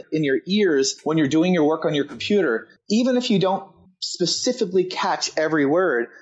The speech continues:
you're still catching the energy. You're being around the energy. That's gonna give you that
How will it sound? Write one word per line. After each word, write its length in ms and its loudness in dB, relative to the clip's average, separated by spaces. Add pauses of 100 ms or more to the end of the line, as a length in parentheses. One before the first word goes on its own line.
(140)
you're 100 2
still 340 -2
catching 440 -4
the 200 -8
energy. 480 -4
You're 220 -2
being 240 4
around 360 0
the 120 0
energy. 480 -2 (340)
That's 180 -2
gonna 180 0
give 240 -2
you 200 2
that 280 0